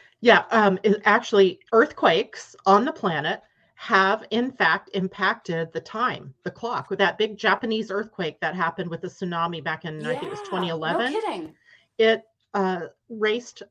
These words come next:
Speaker 1: the clock ahead by, I think it was one point eight seconds. Now, that doesn't seem like much, but the whole planet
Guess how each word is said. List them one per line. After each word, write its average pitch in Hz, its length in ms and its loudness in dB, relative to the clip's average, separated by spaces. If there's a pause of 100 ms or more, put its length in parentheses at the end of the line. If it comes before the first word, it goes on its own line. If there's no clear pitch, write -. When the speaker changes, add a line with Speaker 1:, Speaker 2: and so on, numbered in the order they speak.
Speaker 1:
the 214 100 -8
clock 220 380 -6
ahead 180 560 -8 (260)
by, 165 420 -2
I 175 60 -10
think 277 280 -14
it - 60 -12
was 185 200 -10
one 220 240 -6
point 226 280 -8 (220)
eight 202 420 -4 (200)
seconds. - 800 -14 (260)
Now, 233 120 0
that 320 120 -2
doesn't 294 300 -4
seem 302 160 -6
like 180 240 -4
much, 135 340 -12
but - 220 -4
the 190 100 -4
whole 240 460 4
planet 294 720 -2